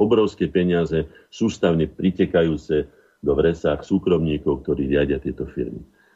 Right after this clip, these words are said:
A nie však iba zisky, ale najmä následky pre zdravie a budúcnosť ľudstva sú pre nás teda v tomto prípade rozhodujúce. Ja osobne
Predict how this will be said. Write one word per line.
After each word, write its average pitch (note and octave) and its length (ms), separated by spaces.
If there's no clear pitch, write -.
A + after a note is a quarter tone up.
A D2+ 240
nie A#2+ 160
však A#2 240
iba F#2+ 160
zisky, E2 560
ale D#2 300
najmä D#2 400
následky F2 840
pre D#2+ 140
zdravie F2 720
a C#2 160
budúcnosť D#2 600
ľudstva D#2 320
sú D2+ 160
pre C#2 160
nás C#2+ 240
teda C#2+ 240
v - 80
tomto D2+ 240
prípade D2 320
rozhodujúce. C2+ 680
Ja A2+ 140
osobne G2 720